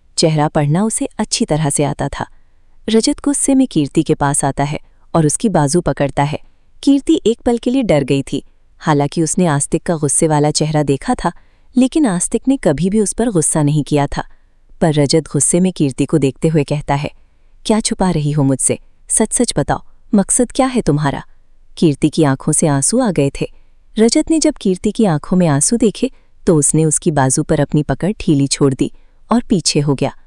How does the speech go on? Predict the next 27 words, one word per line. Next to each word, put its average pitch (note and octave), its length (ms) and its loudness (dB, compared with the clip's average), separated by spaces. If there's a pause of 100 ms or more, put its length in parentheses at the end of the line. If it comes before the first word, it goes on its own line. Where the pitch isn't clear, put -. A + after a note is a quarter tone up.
(400)
उसने D#3 280 2
कीर्ति C#3+ 360 0
से - 120 0
कहा, C#3+ 260 -4 (400)
"देखो E3+ 320 0
कीर्ति, C#3+ 420 -2 (340)
मैं G3+ 140 4
तुम्हें B3+ 280 2
डराना D3 360 2
नहीं G3 220 0
चाहता D3+ 320 -2
हूँ, D3 180 -4 (400)
लेकिन D#3 280 2
ये D3 120 2
सब - 240 0
कुछ - 260 0
इतना F#3+ 240 0
उलझा A#3 340 0
हुआ C#3+ 200 2
है D3+ 140 -4 (360)
कि B3 80 2
मुझे A#3+ 240 4
समझ E3 400 0
नहीं G3 200 2
आ C#3+ 100 2
रहा C#3 220 -4
है। D#3 160 -6